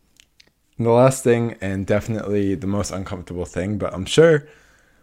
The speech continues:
many of you probably either have done this or have came close to doing this at some point in your life. Take a cold shower.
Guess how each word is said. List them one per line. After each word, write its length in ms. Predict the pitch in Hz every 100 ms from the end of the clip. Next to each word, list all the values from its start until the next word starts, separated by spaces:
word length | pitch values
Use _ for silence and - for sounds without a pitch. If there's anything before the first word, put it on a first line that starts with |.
| _ -
many 360 | 113 131 175
of 80 | 156
you 380 | 156 151 123 90 - - _ _
probably 680 | - 113 139 160 139 135 123
either 340 | 113 110 107 90
have 280 | 95 107
done 200 | 92 101
this 280 | 127 139 -
or 300 | - 104 101
have 220 | 101 95 -
came 240 | 110 98
close 380 | - 104 85 -
to 80 | 85
doing 240 | 90 78
this 160 | 76 -
at 100 | -
some 200 | 90 80
point 180 | 87
in 40 | 85
your 120 | -
life. 300 | - - _ _ _ _ _ _ _ _ _ _ _ _ - _ _ _ _ _ _ _ -
Take 180 | 117 117
a 80 | 98
cold 240 | 104 92
shower. 400 | 90 73 -